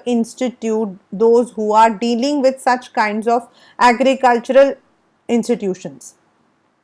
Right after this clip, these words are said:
और उनके ही, मतलब कि कहने के बाद ये प्लांटेशन हमारे यहाँ large tracts of land जो है, वो उनको क्लियर किया गया था and they were used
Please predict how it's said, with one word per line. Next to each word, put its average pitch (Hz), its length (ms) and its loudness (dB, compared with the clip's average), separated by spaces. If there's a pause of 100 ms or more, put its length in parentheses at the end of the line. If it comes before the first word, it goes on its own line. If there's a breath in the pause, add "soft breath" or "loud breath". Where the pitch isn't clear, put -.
(440 soft breath)
और 254 100 6
उनके 339 520 0
ही, 339 360 2
मतलब 302 380 -2
कि 320 80 -4
कहने 254 460 0
के 277 220 0
बाद 196 460 0 (1120)
ये 226 200 2
प्लांटेशन 233 640 -2
हमारे 208 360 -2
यहाँ 233 140 -2
large 247 720 2 (160)
tracts 220 360 -2
of 240 180 -6
land 202 300 -6
जो 190 180 -8
है, 220 120 -8
वो 208 200 -8
उनको 214 260 -6
क्लियर 208 440 -6
किया 180 220 -4
गया 170 260 -6
था 247 240 -4 (300 soft breath)
and 214 240 -2
they 202 120 -2
were 214 240 -2
used 208 420 -6